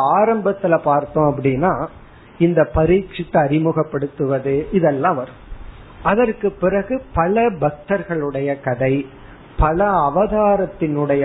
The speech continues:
கதைகள் எல்லாம் இந்த புராணத்தில் வருகிறது. அதாவது வந்து வாமன் அவதாரத்தினுடைய கதை,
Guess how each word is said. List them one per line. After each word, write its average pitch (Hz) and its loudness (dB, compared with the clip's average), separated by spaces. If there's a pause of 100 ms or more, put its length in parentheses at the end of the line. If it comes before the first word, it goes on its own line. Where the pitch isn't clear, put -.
கதைகள் 143 0
எல்லாம் 135 0
இந்த 165 2
புராணத்தில் 160 -2
வருகிறது. 156 -8 (920)
அதாவது 151 2
வந்து 147 -2 (180)
வாமன் 151 -2
அவதாரத்தினுடைய 135 -4
கதை, 131 -2